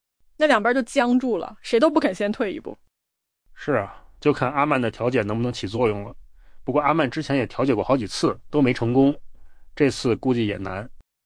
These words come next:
Speaker 1: 那要是谈不拢，美国真的会动手吗？他们部署了那么多军事力量，说不定真的会打伊朗的核设施。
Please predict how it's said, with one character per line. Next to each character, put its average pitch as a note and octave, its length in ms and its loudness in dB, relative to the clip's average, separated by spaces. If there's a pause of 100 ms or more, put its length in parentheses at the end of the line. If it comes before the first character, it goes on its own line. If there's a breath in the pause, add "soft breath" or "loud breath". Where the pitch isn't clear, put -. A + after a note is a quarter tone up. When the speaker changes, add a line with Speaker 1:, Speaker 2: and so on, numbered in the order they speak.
(580)
Speaker 1:
那 F#4 120 -2
要 F#4 80 4
是 D4+ 120 -2
谈 A3 240 0
不 D#4+ 80 4
拢， E3 480 0
美 G#3+ 160 -4
国 A#3 120 8
真 D4 140 0
的 D#4 60 4
会 C4+ 100 6
动 B3+ 160 4
手 F#3 200 -4
吗？ E3+ 260 -10 (360)
他 - 120 2
们 D4 100 6
部 D4+ 100 4
署 B3 140 2
了 F3+ 80 2
那 B3+ 160 6
么 B3+ 140 2
多 F#3+ 120 0
军 G3+ 200 -4
事 G#3 140 -8
力 F#3+ 120 -4
量， E3 180 -8 (200 soft breath)
说 - 120 0
不 E4+ 80 4
定 F4 140 6
真 E4+ 100 4
的 F4+ 80 2
会 C4 120 4
打 F#3 160 0
伊 G3+ 100 0
朗 F#3 140 2
的 E3 60 -8
核 E3 140 -8
设 F#3 140 -6
施。 - 260 -14